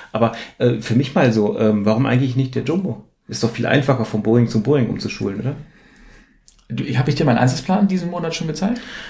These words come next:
Speaker 1: Verstehe.
Speaker 2: Ja, also
Speaker 1: No more questions
Speaker 2: Ja.
Speaker 1: needed. Ja, alles klar, gut,
Speaker 2: Ja,
Speaker 1: das
Speaker 2: das
Speaker 1: ist
Speaker 2: war eine
Speaker 1: dann
Speaker 2: Hasung.
Speaker 1: Ja.
Speaker 2: Ähm, dass der, ähm, der, der drei achtzig, der hat immer schon die bequemeren Pläne gehabt mit weniger Einsätzen und, ähm,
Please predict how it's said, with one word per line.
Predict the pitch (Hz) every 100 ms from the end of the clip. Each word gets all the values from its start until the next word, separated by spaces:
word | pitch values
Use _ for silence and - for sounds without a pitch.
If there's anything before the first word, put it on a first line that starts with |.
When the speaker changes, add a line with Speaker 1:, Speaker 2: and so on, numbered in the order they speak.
| - - _ _ _
Speaker 1:
Verstehe. | - 117 95 85 - - - - - - - - -
Speaker 2:
Ja, | 185 - - -
also | 117 110 101
Speaker 1:
No | 139 151
more | 147 135
questions | - 113 - 113
Speaker 2:
Ja. | 113 107
Speaker 1:
needed. | 101 -
Ja, | 135
alles | 143 123
klar, | 107 98
gut, | 107
Speaker 2:
Ja, |
Speaker 1:
das | 110
Speaker 2:
das | 104 -
Speaker 1:
ist |
Speaker 2:
war | 107
eine | 101
Speaker 1:
dann |
Speaker 2:
Hasung. | 101 101 95 - - - -
Speaker 1:
Ja. | -
Speaker 2:
Ähm, | 110 101 101 98 - - -
dass | 113 - - -
der, | 113 101 98 95 -
ähm, | 104 95 92 92 92
der, | 98 92 87 90
der | 92 90
drei | 95
achtzig, | 110 - 110 104
der | 104 95 95
hat | -
immer | 127 113
schon | 107 104
die | 98 98 92
bequemeren | - 117 113 120 101 95
Pläne | - 107 98
gehabt | 92 90
mit | 92
weniger | 113 101 95
Einsätzen | 101 113 107 - 101 98 - - - -
und, | 101 95 95 92 90 -
ähm, | 95 92 90 92 90